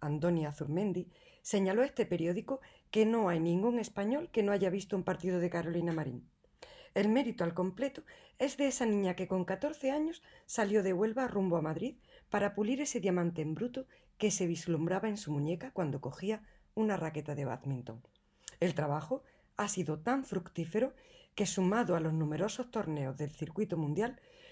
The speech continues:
puede decir que es campeona olímpica, tricampeona del mundo y pentacampeona de Europa.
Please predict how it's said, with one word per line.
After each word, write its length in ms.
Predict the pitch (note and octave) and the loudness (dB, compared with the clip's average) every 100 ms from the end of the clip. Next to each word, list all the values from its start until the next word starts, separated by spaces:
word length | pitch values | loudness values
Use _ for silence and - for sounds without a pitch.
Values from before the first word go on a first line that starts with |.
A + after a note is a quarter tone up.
| - - - - _ _ _ - | -20 -20 -20 -20 _ _ _ 4
puede 280 | B3 B3+ | 6 6
decir 420 | G#3 G#3 B3 B3+ - | 2 0 0 -2 0
que 180 | E3 | -2
es 140 | E3+ E3+ | -2 -4
campeona 560 | D#3+ C#3+ C#3 E3+ E3+ | -2 0 2 4 4
olímpica, 580 | D#3+ A3 A#3+ B3+ C4+ C#4 _ _ | 2 0 0 -4 -8 -10 _ _
tricampeona 760 | - G#3+ - D#3+ D#3 E3+ F#3+ D#3+ | 2 2 2 0 2 2 2 0
del 120 | C#3 | -2
mundo 400 | D3 G3 A3 A3+ - - - _ | -2 0 -2 -4 -8 -20 -20 _
y 140 | - A3+ | -4 -2
pentacampeona 960 | F#3 F3 E3+ D#3+ D3+ D3+ D#3+ F#3+ A#3 | 2 2 0 -2 -2 -2 0 0 0
de 80 | A3 | -2
Europa. 420 | F#3+ C#3 - - | -2 -2 -6 -14